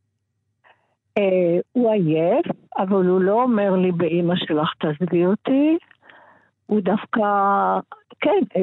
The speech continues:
אז יש רגעים שאני מאוד עייפה, ואני לא, והגוף אומר לי, "עזבי כבר".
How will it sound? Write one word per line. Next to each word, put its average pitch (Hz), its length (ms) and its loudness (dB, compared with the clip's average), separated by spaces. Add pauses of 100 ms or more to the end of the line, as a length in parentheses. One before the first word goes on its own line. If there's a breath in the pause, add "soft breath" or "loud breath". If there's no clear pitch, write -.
אז 175 80 -2
יש 208 260 -2
רגעים 214 480 2
שאני 196 300 0
מאוד 180 240 0
עייפה, 196 440 0 (120)
ואני 180 400 2
לא, 170 280 0 (140)
והגוף 175 420 -2
אומר 202 280 0
לי, 202 280 2
"עזבי 175 340 -2
כבר". 185 300 -2